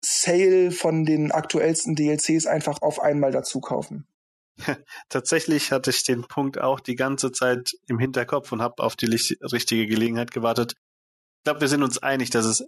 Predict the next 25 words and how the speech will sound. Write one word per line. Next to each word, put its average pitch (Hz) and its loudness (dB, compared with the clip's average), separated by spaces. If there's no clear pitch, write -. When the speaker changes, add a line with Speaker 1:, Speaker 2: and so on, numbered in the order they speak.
Speaker 2:
viele 131 -2
D 127 0
L 117 0
Cs, 143 2
aber 123 -2
wahrscheinlich 127 0
auch, 127 0
wie 127 2
so 123 0
üblich, 135 0
noch 139 -4
ein, 131 0
zwei 123 0
Iterationen 127 0
von 123 -2
dieser 117 0
Generation 117 0
geben 113 -2
wird. 113 0
Speaker 1:
Ich 196 -4
denke, 170 0
das 160 0
wird 151 -2
kommen, 135 -2
ja. 120 -4